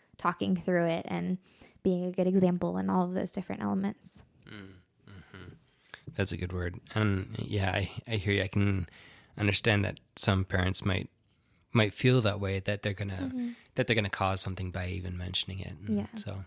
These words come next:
Speaker 2: that
Speaker 1: Yeah.
Speaker 2: makes a lot of sense that, um, you'd address that concern. Um,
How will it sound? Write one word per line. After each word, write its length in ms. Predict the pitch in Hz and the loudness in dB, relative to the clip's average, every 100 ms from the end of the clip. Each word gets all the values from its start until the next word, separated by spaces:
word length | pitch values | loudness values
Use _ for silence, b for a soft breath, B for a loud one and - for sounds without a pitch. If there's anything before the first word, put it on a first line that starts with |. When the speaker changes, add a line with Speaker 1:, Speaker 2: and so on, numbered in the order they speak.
| - - | -14 -8
Speaker 2:
that 120 | 101 | -6
Speaker 1:
Yeah. 40 | 101 | -6
Speaker 2:
makes 200 | 98 - | -8 -10
a 40 | |
lot 80 | 95 | -6
of 80 | 95 | -6
sense 260 | 92 92 | -6 -8
that, 180 | - 92 - b b b 92 | -10 -12 -14 b b b -8
um, 340 | 87 85 85 _ _ _ - | -8 -8 -12 _ _ _ -8
you'd 180 | 120 98 | -4 -2
address 340 | 92 92 - | -2 -2 -2
that 220 | 104 - | -2 -4
concern. 500 | - 101 - 101 95 - - _ _ _ _ _ _ _ - B B B B B B | -6 -2 -2 -2 -6 -10 -18 _ _ _ _ _ _ _ -20 B B B B B B
Um, 420 | 101 98 95 92 | -2 0 -2 -4